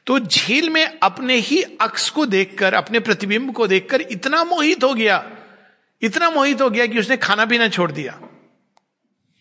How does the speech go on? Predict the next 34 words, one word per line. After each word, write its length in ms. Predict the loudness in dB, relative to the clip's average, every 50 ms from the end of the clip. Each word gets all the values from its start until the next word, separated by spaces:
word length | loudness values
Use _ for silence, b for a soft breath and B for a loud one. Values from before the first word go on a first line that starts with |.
| _ _ _ _ _ _ _ _ _ _ _ _ _ _ _ _ _ _ _ _ _ -8
सब 180 | -4 0 2 2
आ 240 | 2 4 2 2
रहे, 200 | 2 2 0 0
"नहीं, 260 | 0 2 2 2 2 0
मुझे 320 | 0 0 2 2 2 0
तो 120 | 0 2
ये 180 | 2 2 2 0
सुंदर 400 | 0 -2 -2 -2 0 0 0 2
लग 200 | 2 2 2 2
रहा", 140 | 2 2 2
और 140 | 2 2 2
अंत 220 | 2 0 -2 -2
में 100 | 0 0
उसमें 300 | 0 0 0 -2 -2 -4
उसने 220 | -2 -2 -4 -6
छलांग 340 | -4 -2 0 0 0 0 0
लगा 200 | 0 0 0 -2
के 120 | -2 -4 -6
मृत्यु 340 | -8 -8 -8 -8 -8 -6
को 100 | -4 -4
वरण 220 | -4 -4 -4 -6 -10
कर 140 | -12 -14 -14
ली। 100 | -14 -10
ये 280 | -4 -2 0 0 0
this, 280 | 0 -2 -6 -8 -6 -6
कुछ 440 | -6 -8 -8 -6 -8 -8 -6 -4 -2
लोग 140 | -2 0 0
ऐसे 200 | -2 -2 -2 -4
होते 260 | -4 -4 -4 -4 -6
हैं, 100 | -6 B B B B B B B -6
नार्सिसिस्टिक 680 | -2 -2 0 0 -2 -2 -4 -4 -4 -6 -6 -6 -6
पर्सनैलिटी। 640 | -8 -8 -8 -8 -10 -10 -12 -12 -12 -14 -14 -14 -14 -18 B B B B B B B B B B
तो 60 | -6 -4
अब 680 | -4 -4 -2 0 0 0 0 -4 -10 -18 -20 -20 -16